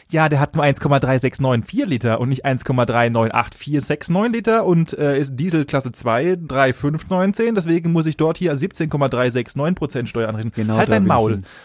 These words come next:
Speaker 1: Also, alles, was vier Reifen hat, das da. Und alles, was zwei Reifen hat, das da. Fertig. Und warum kann man das nicht machen? Das finde ich für ze-, tausendmal klüger.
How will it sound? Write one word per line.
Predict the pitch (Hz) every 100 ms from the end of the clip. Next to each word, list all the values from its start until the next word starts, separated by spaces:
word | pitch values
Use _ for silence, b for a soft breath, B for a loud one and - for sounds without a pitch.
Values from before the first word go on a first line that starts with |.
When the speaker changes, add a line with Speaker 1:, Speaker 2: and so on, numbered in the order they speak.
| -
Speaker 1:
Also, | 151 160 131 120
alles, | 160 185
was | 156
vier | 175
Reifen | 160 180 180
hat, | 156 -
das | 127 -
da. | 147 156 202 254 B B
Und | 160
alles, | 160 156
was | 143
zwei | 165
Reifen | 156 156 156
hat, | 147 -
das | 127 -
da. | 120 107
Fertig. | - 175 127 B B
Und | -
warum | 131 190
kann | 190 175
man | 165
das | 151
nicht | 123 117
machen? | 110
Das | 107 160
finde | - 170 143
ich | -
für | - 127 123 - - _ _ -
ze-, | 160
tausendmal | 156 160 151 139
klüger. | 123 110 107